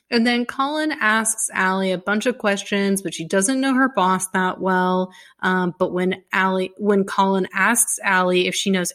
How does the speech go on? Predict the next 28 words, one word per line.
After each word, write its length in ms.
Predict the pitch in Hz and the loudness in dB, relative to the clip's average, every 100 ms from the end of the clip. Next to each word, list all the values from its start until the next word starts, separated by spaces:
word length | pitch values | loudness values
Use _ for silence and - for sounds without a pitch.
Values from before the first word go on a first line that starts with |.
| - | -2
anyone 420 | 208 226 220 208 | 0 2 2 0
named 260 | 190 180 - | 0 -2 -6
Tom 400 | - 180 170 160 | -6 -4 -4 -8
Piper, 840 | - 202 311 381 196 175 165 170 - - | -8 0 0 0 0 0 0 -4 -10 -16
she 180 | - 208 | -6 -4
says 300 | - 196 190 | -2 -2 -2
that 140 | 180 175 | -6 -4
she 320 | - 160 156 - | -4 -4 -6 0
dated 460 | 180 311 440 339 | 4 6 8 6
a 80 | 240 | 4
Tom 460 | 185 - 170 156 160 | 0 -2 0 -2 -6
Piper. 800 | - 175 170 160 147 151 180 - - - - | -8 -8 -8 -10 -12 -10 -10 -12 -18 -18 -4
And 140 | 196 196 | 2 2
then 120 | 180 | 2
Colin 500 | - 196 247 359 277 | -2 2 4 6 6
reveals 540 | 233 196 202 185 185 | 4 2 2 2 0
that 140 | 185 175 | -2 -2
the 80 | |
most 340 | 190 185 175 - | 0 0 -2 -4
recent 400 | 202 208 - 175 | -4 -4 -4 -6
murder 680 | 190 220 294 247 214 196 190 | -2 2 4 4 4 4 0
has 220 | 202 190 | -2 -4
the 120 | - | -4
same 480 | 175 - 190 185 180 | -4 0 2 2 0
signature 880 | 175 - 349 339 254 - 185 185 180 | -2 0 0 0 -2 -2 -2 0 -2
as 180 | 180 170 | -4 -8
Tom's 520 | - - 277 311 285 190 | -8 0 2 4 2 2
murder, 560 | 185 175 170 165 165 | -2 -2 -4 -4 -6